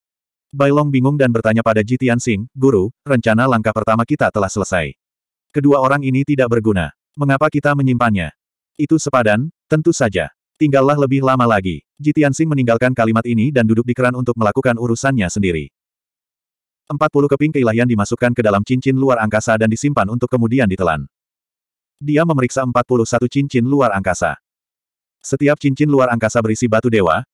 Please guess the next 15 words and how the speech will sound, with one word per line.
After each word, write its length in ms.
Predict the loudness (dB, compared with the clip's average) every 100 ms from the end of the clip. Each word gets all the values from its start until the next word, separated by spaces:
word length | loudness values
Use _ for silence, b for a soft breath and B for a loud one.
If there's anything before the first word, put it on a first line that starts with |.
| _
material 400 | -2 0 0 2
dewa, 320 | 2 2 0 -2
dan 180 | 0 0
berbagai 380 | 2 0 0 0
sumber 300 | -2 -2 0
daya. 260 | -2 -4 -10 _ _ _ _ _ _ _ _ _ _
Namun 320 | -2 0 0
sangat 240 | 0 -2 -2
disayangkan 400 | 0 0 2 2
bahwa 240 | 2 2
tuan 240 | 2 2 2
yang 160 | 0
kembali 320 | 0 2 2
ke 80 | 0
masyarakat 420 | -2 0 0 0